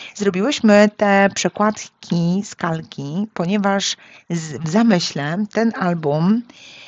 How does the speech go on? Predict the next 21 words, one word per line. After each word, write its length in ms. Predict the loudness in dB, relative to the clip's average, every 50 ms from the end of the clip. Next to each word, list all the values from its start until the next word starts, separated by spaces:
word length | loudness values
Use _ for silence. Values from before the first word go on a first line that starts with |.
| -20 -14 _ 0
ma 160 | 0 0 0
strony 360 | 0 0 2 2 4 4 2
layoutowe, 640 | 2 0 0 0 -2 -2 -4 -6 -10 -8 -8 -10 -12 -8
czyli 400 | -4 -2 0 2 2 2 2 0 0 0
no 160 | 2 2 2 0 _ _ _ -20 -10
coś, 260 | -2 0 0 0 0
co 180 | -4 -6 -8 -8
też 320 | -4 0 0 0 0 2
nieczęsto 580 | 0 0 0 0 0 -2 -2 -2 -4 -6 -6 -4
możecie 400 | -4 -4 -4 -6 -8 -10 -10 -12
spotkać 440 | -10 -10 -10 -10 -8 -8 -8 -6 -2
u 60 | 0
mnie 180 | 2 2 2 2
na 120 | 0 -2
kanale, 460 | -4 -6 -6 -4 -4 -2 -2 -2 -2 -4 -8 -20 -20 -20 -20 -20 -18 -20 -18 -10 -2
bo 120 | 0 2
ja 240 | 4 4 6 6 6
nie 220 | 6 6 6 6
jestem 300 | 6 4 4 2 0 0
fanką 360 | 0 -2 -4 -6 -4 0 0 2
layoutów. 840 | 2 2 2 4 4 2 2 0 -4 -10 -14 -14 -14 -14 -20 -20